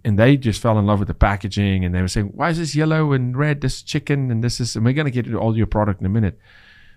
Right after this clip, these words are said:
But we're eating the meal, and the kids are commenting on how good the steak is, right? The kids are saying, "Dad, this is really good," because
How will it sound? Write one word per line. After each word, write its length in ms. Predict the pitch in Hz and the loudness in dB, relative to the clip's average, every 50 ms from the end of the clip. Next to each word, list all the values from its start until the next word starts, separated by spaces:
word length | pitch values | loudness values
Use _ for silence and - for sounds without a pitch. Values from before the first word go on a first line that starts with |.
| - | -8
But 140 | - 127 113 | -2 -2 0
we're 140 | 110 117 - | 0 0 0
eating 300 | - 147 160 180 185 170 | 0 2 2 2 2 2
the 80 | 139 120 | 2 4
meal, 500 | 107 104 107 104 95 87 82 80 80 - - _ _ _ _ _ _ _ _ - _ - - | 4 6 6 6 6 6 4 2 0 -4 -8 _ _ _ _ _ _ _ _ -20 _ -12 -4
and 120 | - 107 | 0 2
the 60 | 110 104 | 2 2
kids 280 | - - 131 120 123 | 2 2 2 2 2
are 60 | 113 | 0
commenting 560 | - - - - 104 107 107 98 113 101 92 90 | -2 -2 -2 0 2 2 2 2 2 0 0 0
on 140 | 85 82 | 0 0
how 200 | 82 87 87 85 | 0 2 2 0
good 240 | 85 87 85 80 - | 0 0 -2 -4 -4
the 80 | - - | -6 -12
steak 360 | - - - 69 62 - - | -8 -6 -4 -4 -6 -6 -12
is, 220 | - - - - - - | -16 -16 -16 -18 -16 -12
right? 200 | - - - - - _ _ - | -10 -10 -10 -10 -14 _ _ -12
The 80 | 104 | -8
kids 240 | - - 110 95 - | -2 0 0 2 2
are 100 | 95 90 | 2 0
saying, 240 | 87 - - 87 90 - | 0 -2 -4 -6 -2 2
"Dad, 240 | 104 95 87 - | 2 2 2 2
this 160 | - 95 90 92 | 0 -2 -2 -2
is 180 | 90 87 - | -4 -6 -4
really 220 | - 90 80 76 - | -4 -4 -4 -4 -4
good," 340 | - 110 87 67 - - - - | -2 -2 -2 -2 -4 -10 -16 -10
because 480 | - 113 101 - - 104 92 - - - | -6 -6 -4 -2 -2 -2 -2 -4 -8 -18